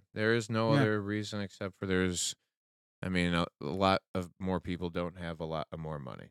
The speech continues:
Speaker 2: Yeah, that's true.
Speaker 1: So it's,
Speaker 2: And
Speaker 1: um,
Speaker 2: they inflate the nu-, well, I mean, on the medical side, they can't, I mean, it doesn't matter that the numbers are inflated.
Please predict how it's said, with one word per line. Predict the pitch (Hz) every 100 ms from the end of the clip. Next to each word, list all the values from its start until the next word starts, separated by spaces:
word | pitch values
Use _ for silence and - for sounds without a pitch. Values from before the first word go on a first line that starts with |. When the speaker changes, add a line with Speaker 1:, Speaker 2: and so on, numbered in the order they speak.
| _
Speaker 2:
Yeah, | 135 139
that's | 123 117 -
true. | 127 117 -
Speaker 1:
So | - 90 82 80 80 82 -
it's, | 85 - - -
Speaker 2:
And | 92 95
Speaker 1:
um, | 127 123 120 -
Speaker 2:
they | 127 123
inflate | 120 - 113
the | 117
nu-, | 110 117
well, | 135 131
I | 117 120
mean, | 117 110
on | 110
the | 104
medical | 107 104 -
side, | - 98 95
they | 104 101
can't, | - 104 104 113
I | 107
mean, | 101
it | 98
doesn't | 101 95
matter | 98 98
that | 95 101 -
the |
numbers | 104 104 98
are | 101
inflated. | 95 - 98 98 107